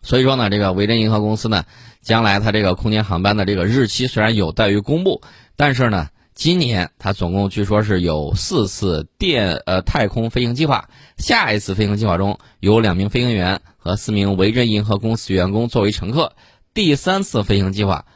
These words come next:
有维珍公司的这个创始人理查德·布兰森乘坐。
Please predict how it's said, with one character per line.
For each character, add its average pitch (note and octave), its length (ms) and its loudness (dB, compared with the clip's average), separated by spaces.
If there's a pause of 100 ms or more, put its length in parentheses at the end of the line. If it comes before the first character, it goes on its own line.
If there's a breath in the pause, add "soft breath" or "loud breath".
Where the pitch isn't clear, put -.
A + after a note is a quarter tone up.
(260 soft breath)
有 G2 280 2
维 F#2+ 220 2
珍 A#2+ 420 0
公 A2 180 -2
司 G#2+ 140 -4
的 G2+ 100 2
这 F#2+ 120 0
个 E2+ 100 0
创 A#2+ 240 0
始 F2+ 120 -6
人 F2+ 220 -2
理 G2 300 0
查 G#2+ 260 0
德· G#2 220 2 (180)
布 C3+ 80 0
兰 A#2 160 2
森 C#3+ 160 0
乘 A2 160 -4
坐。 F2+ 160 -6